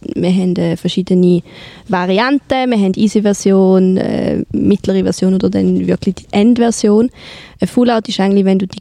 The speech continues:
komplette Choreo, die ganze zwei Minuten fünfzehn mit allen Elementen im Training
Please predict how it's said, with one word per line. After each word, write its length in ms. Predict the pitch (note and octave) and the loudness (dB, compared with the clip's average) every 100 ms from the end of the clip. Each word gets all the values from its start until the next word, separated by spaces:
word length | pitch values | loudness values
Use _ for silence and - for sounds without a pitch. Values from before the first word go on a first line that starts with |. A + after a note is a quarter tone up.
| - | -8
komplette 680 | - F#3+ - G#3 A#3+ - | -6 -4 0 0 0 -4
Choreo, 380 | - G#3 G#3 G#3 | 0 0 2 0
die 100 | G3 | -2
ganze 400 | F#3+ F#3+ G3 - | -2 -2 -2 -6
zwei 300 | - F#3 F#3+ | -6 -2 0
Minuten 320 | G3 G3 - | 2 0 -2
fünfzehn 420 | - G3+ - - F#3+ | -2 -2 -2 -4 -2
mit 140 | F#3 - | -2 -2
allen 240 | G3 G#3 G3+ | 0 0 0
Elementen 600 | F3+ F3+ F3+ F#3 G3 - | -2 0 0 0 -2 -4
im 180 | - E3+ | -6 -4
Training 540 | - F3+ F#3 F3+ - | 0 2 2 2 -2